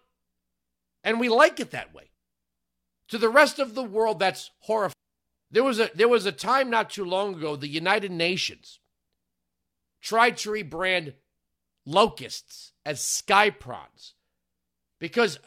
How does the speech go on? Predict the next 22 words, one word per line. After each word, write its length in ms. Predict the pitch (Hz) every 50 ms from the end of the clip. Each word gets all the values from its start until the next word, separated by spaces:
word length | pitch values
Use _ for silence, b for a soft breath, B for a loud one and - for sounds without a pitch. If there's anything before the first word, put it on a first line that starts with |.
| - _
the 140 | 143 147 165
U 300 | 151 170 233 277 277 277
N 120 | 269 208 -
issued 300 | 175 202 - - 214 214
a 40 | 190
food 280 | - - 196 220 220 175
report, 340 | 190 139 - - 156 143 147
and 60 | 143
I 40 | 139
put 200 | 139 - 208 208
it 80 | 214 202
up 180 | 196 - -
on, 320 | 170 165 160 156 147 135 117 _ _ _ _ _ _ _ _
on 120 | 135 127
Twitter 320 | - - - 214 220 226 190
this 200 | 147 135 - -
morning 260 | 120 113 101 107 113
in 120 | 123 123
response 500 | 117 110 - - - 180 175 170 160 135 -
to 340 | - 160 151 135 123 113 - _ _ _ _ _ _ _ _ _ -
a 60 | 139
post, 560 | - - - 214 170 101 - - - _ _